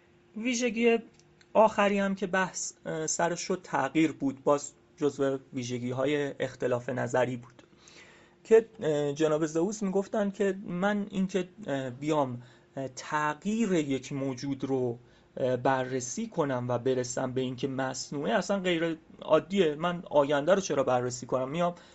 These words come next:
گذشته رو بررسی می‌کنم. و خب این رو که مطرح کردیم که اصلاً این رو در ظاهر کلام، اه، دارن می‌گن، ولی در منطق که چنین چیزی نیست و طبق همون مثالشون هم طی شد.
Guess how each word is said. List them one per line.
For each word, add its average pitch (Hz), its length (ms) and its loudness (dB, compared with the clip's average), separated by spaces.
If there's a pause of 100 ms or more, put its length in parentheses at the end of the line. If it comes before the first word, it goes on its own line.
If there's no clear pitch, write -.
(260)
گذشته 147 520 2
رو 165 160 4
بررسی 120 460 -2
می‌کنم. 123 420 -8 (480)
و 170 60 0
خب 180 220 0
این 226 180 4
رو 220 80 2
که 233 120 2
مطرح 208 380 2
کردیم 165 400 2
که 147 120 -2
اصلاً 170 400 0
این 190 260 2
رو 185 160 2 (160)
در 151 400 2
ظاهر 143 580 4
کلام، 165 540 0 (440)
اه، 131 200 -2
دارن 151 300 4
می‌گن، 156 340 2
ولی 139 240 0
در 135 220 0
منطق 143 720 -2
که 196 140 -4
چنین 160 240 -4
چیزی 180 320 -6
نیست 180 480 -4
و 135 120 2
طبق 143 280 -4
همون 151 300 -2
مثالشون 175 540 -4
هم 190 120 -2
طی 240 200 -4
شد. 175 220 -8